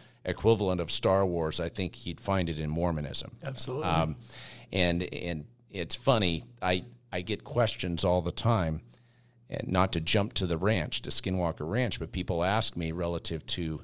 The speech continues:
Speaker 1: to my ownership of this very unique piece of property. They say, "Well, d-, isn't this in,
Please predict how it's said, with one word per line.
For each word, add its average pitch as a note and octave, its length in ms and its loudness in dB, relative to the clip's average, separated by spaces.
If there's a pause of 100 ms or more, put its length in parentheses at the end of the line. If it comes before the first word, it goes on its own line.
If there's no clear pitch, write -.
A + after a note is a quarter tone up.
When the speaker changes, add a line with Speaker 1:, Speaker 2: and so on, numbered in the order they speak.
(480)
Speaker 1:
to D#2 300 -4
my E2+ 240 0
ownership E2+ 480 -2
of D2 100 -10
this D#2 200 -4
very E2+ 320 -2
unique D#2+ 420 -4
piece - 240 -2
of D2+ 80 -6
property. G#2 360 0
They E2 140 -6
say, E2 140 -2
"Well, D#2+ 180 -8
d-, - 80 -16 (220)
isn't C#3+ 200 -2
this E3+ 220 0
in, G2 160 -4